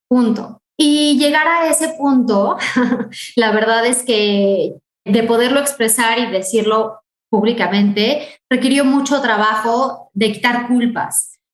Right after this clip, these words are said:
porque desafortunadamente estas decisiones, que deberían nada más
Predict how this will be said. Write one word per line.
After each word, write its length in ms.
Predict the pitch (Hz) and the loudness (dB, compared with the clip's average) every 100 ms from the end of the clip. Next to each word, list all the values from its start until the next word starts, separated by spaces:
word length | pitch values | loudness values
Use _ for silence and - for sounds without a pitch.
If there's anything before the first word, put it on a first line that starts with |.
| _ _ _ | _ _ _
porque 300 | 247 233 240 | 0 2 2
desafortunadamente 1160 | 233 254 240 233 233 240 254 277 262 247 254 233 | 0 0 0 0 2 2 2 2 2 2 2 2
estas 220 | 240 254 | 0 -2
decisiones, 680 | 226 208 180 240 208 208 240 | -2 -2 0 0 2 2 0
que 140 | - 196 | 0 0
deberían 500 | 196 196 226 220 226 | 0 2 2 2 0
nada 220 | 220 214 | 0 0
más 320 | 214 214 | 0 -2